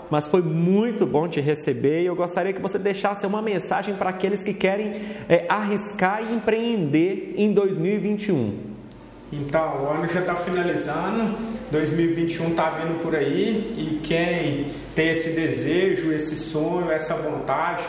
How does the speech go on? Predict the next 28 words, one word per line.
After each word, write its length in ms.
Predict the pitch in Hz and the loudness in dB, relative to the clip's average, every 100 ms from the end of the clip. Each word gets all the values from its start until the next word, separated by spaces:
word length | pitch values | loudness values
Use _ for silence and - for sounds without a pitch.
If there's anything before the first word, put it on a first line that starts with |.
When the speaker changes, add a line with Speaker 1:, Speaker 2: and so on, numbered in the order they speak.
| - | -4
Speaker 2:
ou 380 | 170 196 196 - | 2 2 2 0
até 300 | 160 170 170 | -2 0 0
mesmo 560 | 165 170 170 160 156 156 - - - | 0 2 0 0 -2 -4 -8 -10 -10
se 380 | - - 185 208 | -6 -2 0 2
surgir 480 | - 196 139 170 170 | 2 2 2 2 2
a 20 | |
oportunidade, 960 | 156 160 160 165 151 135 139 180 190 - - - - | 0 -2 0 0 0 2 2 0 -2 -4 -6 -8 -4
que 80 | |
não 200 | 170 185 | 0 2
deixe 300 | 190 185 - | 2 0 0
passar, 640 | - 135 - - 147 165 175 | 0 0 0 -2 -2 0 -2
que 80 | 170 | -2
seja 340 | - 170 170 | -2 0 0
ousado, 720 | 165 131 135 131 147 165 160 156 - - - - | 0 0 0 0 0 -2 -4 -6 -8 -10 -12 -6
que 200 | - 156 | 2 2
ore, 440 | 143 156 180 165 | 4 2 2 0
busque 720 | 143 190 196 - 175 143 107 - - - | 2 2 2 0 -2 -4 -6 -10 -8 -2
a 140 | 139 | 0
face 440 | - 151 147 147 135 | 0 0 0 -2 -6
de 100 | 135 | -6
Cristo, 420 | 139 165 190 - | 0 2 2 0
busque 320 | 156 190 190 | 0 2 2
a 40 | 175 | 0
direção 880 | 170 160 - - 156 170 190 190 - - - - - - 131 | 0 0 -2 -2 -2 0 0 -2 -6 -10 -12 -12 -12 -8 0
e 440 | 143 185 196 190 | 4 4 4 0
siga 480 | - - 175 180 180 | -4 0 2 4 2
à 100 | 170 - | 0 -2
frente 760 | - 151 175 196 190 - 185 | -2 -2 0 0 0 0 -2